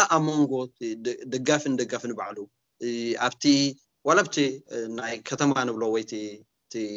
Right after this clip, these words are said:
ኣብቲ ከተማ ኮይኑ፣ እ፣ ዝፃወት ቁማር ፃወት፣ መስተ ዝሰቲ ካልእ ኣብ ነንሕድሕዱ፣ እ፣ ንባዕሉ ኣብቲ ቤተክርስትያን ኣብታ ውሽጢ ቤተክርስትያን እታ ቤተክርስትያን ናይ ደገፍቲ ቤተክርስትያን እያ ንኣብነት ሲኖዶስ ናይ ኤርትራ እዮም ዝመሓደሩ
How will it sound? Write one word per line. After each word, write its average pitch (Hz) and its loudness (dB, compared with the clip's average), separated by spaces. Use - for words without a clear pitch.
ኣብቲ - -8
ከተማ 127 2
ኮይኑ፣ 120 0
እ፣ 107 -8
ዝፃወት 117 2
ቁማር 110 -2
ፃወት፣ 127 4
መስተ 107 -6
ዝሰቲ 127 -2
ካልእ 117 -2
ኣብ 123 -4
ነንሕድሕዱ፣ 123 4
እ፣ 117 -2
ንባዕሉ 160 8
ኣብቲ 143 2
ቤተክርስትያን 139 -2
ኣብታ 117 -8
ውሽጢ 156 4
ቤተክርስትያን 107 -8
እታ - -16
ቤተክርስትያን 262 -2
ናይ 220 2
ደገፍቲ 143 0
ቤተክርስትያን 104 -6
እያ - -20
ንኣብነት 92 -14
ሲኖዶስ 127 2
ናይ 123 2
ኤርትራ 117 0
እዮም 120 0
ዝመሓደሩ 101 -6